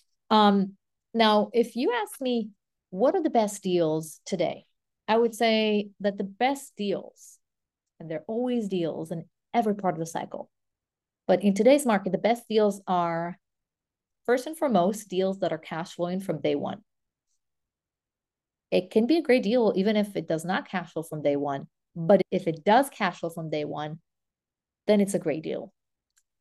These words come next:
Second is that it has an attractive debt, and I don't want to repeat myself over and over again, but the debt has a tremendous impact on cash flow.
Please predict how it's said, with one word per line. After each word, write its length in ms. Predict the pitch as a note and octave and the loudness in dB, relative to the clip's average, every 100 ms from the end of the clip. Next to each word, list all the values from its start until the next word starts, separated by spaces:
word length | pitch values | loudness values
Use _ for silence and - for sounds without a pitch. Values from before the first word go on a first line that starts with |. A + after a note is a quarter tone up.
| _ _ _ | _ _ _
Second 580 | - D4 G#3 D3+ D#3+ F3 | -4 -2 -2 -6 -6 -6
is 140 | E3+ | 0
that 140 | E3+ | 2
it 60 | F3 | 2
has 340 | G3 F3+ F3 | 2 2 2
an 100 | F3+ - | -2 -8
attractive 460 | F#3 F#3+ D3+ - D#3 | -8 -4 -6 -6 -2
debt, 260 | D#3 F#3+ - | 0 0 -4
and 100 | F3 | -8
I 20 | |
don't 160 | E3+ G3 | 0 2
want 120 | G#3 | 2
to 40 | |
repeat 240 | G3+ G3+ G3 | -2 -6 -6
myself 320 | F#3+ G3 F#3 - | -4 -2 -2 0
over 200 | F#3+ F#3 | 2 2
and 100 | E3+ | 0
over 200 | E3+ F3+ | -2 -2
again, 340 | F3 G3 G3+ | 0 0 0
but 300 | G#3 E3 D#3+ - - _ _ _ G3 | 0 0 -2 -8 -20 _ _ _ -2
the 80 | G#3+ | -2
debt 280 | G#3 G#3+ A3 | 2 2 2
has 200 | A3+ G#3 | 0 -2
a 80 | G#3 | -4
tremendous 600 | - F#3 F#3+ G3 G3+ G3+ | -6 -6 -2 -2 -2 -6
impact 380 | F#3+ F#3+ E3+ | -10 -8 -8
on 120 | - D#3 | -10 -10
cash 320 | - D3+ - | -10 -10 -8
flow. 260 | A#3 D#4 | -8 -8